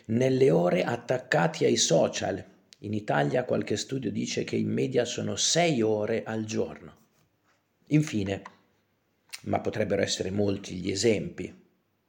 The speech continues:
mi è tornata alla mente la figura di Erode che manda avanti i magi al capitolo due di Matteo.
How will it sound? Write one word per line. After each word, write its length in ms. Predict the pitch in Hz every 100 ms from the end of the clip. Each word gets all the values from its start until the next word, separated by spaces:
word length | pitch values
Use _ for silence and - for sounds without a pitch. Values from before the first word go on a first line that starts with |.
| _ - _ _ -
mi 120 | 120
è 60 | 151
tornata 460 | 156 147 123 110 113
alla 140 | 139
mente 540 | 151 175 165 151 120 -
la 120 | 113
figura 400 | - 117 139 139
di 160 | 113 110
Erode 580 | 90 - 104 95 - -
che 160 | -
manda 380 | 117 151 165 139
avanti 400 | 120 156 156 -
i 60 | 117
magi 600 | 110 78 87 95 90 - _
al 160 | 104 104
capitolo 440 | 107 120 113 110
due 220 | 110 123
di 100 | 117
Matteo. 640 | 107 104 - 131 101 90